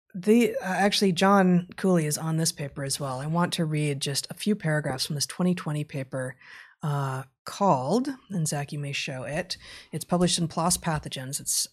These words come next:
um, Behavioral Betrayal, How Select Fungal Parasites Enlist Living Insects to Do Their Bidding.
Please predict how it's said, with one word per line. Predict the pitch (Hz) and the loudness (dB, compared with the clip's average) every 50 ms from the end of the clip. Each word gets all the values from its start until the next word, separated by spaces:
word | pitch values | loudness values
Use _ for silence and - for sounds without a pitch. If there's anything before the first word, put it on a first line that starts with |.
| - | -6
um, | 160 143 143 143 139 135 131 139 - _ _ _ - - | -6 -6 -4 -6 -6 -8 -10 -12 -16 _ _ _ -10 -8
Behavioral | 170 160 147 - - 202 233 233 247 247 233 214 | -6 -6 -4 0 4 4 4 4 6 4 4 4
Betrayal, | 214 - - - - 160 143 139 135 135 143 | 2 0 -2 0 0 0 0 0 -4 -6 -8
How | - - 151 | -6 -4 0
Select | 151 - - 165 165 185 202 - - | 0 2 2 2 0 -2 -2 -4 -6
Fungal | - - 180 185 202 214 214 208 | -2 0 2 2 4 2 0 0
Parasites | - 175 151 151 147 - - 147 147 143 - | -2 -4 -2 -2 -2 -2 -2 -2 -4 -4 -4
Enlist | - 151 143 147 143 - - | -6 -6 -4 -4 -4 -6 -4
Living | 160 151 156 190 190 180 | -4 -2 0 0 0 0
Insects | 185 175 170 156 - - - - - - | 0 0 -2 -2 -2 -6 -8 -10 -12 -10
to | - | -10
Do | 139 143 135 | -8 -8 -8
Their | 143 139 | -8 -10
Bidding. | 139 - 131 123 123 - - 131 | -12 -12 -14 -14 -14 -14 -16 -18